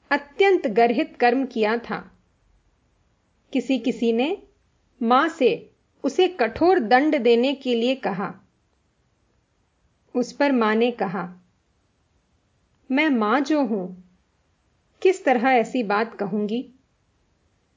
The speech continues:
एक समय किसी भक्त ने मां से कहा था, "मां,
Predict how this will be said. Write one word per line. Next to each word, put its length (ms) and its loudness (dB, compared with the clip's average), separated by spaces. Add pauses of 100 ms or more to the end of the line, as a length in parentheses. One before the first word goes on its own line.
(2750)
एक 240 2
समय 520 0 (380)
किसी 280 2
भक्त 360 -2
ने 220 0
मां 240 0
से 200 -4
कहा 300 -2
था, 500 -8 (1300)
"मां, 300 0